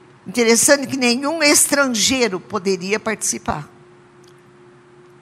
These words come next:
Deus deixa claro: o estrangeiro ficaria de fora. Bom, e daí nós vimos que Deus disse que naquela noite ele julgaria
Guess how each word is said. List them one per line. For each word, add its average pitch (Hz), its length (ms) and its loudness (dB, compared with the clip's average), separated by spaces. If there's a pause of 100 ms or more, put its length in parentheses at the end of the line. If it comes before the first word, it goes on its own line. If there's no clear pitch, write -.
(920)
Deus 185 280 0
deixa 190 260 -2
claro: 220 520 2 (240)
o 185 80 -4
estrangeiro 220 680 0
ficaria 214 640 -4 (300)
de 202 140 -6
fora. 180 520 0 (840)
Bom, 190 480 4 (560)
e 254 100 -4
daí 277 260 4
nós 285 200 2
vimos 269 240 0
que - 120 -4
Deus 254 280 -2
disse 196 320 -2
que - 120 -16
naquela 262 460 0
noite 208 540 -4 (160)
ele 190 360 -4
julgaria 185 880 -2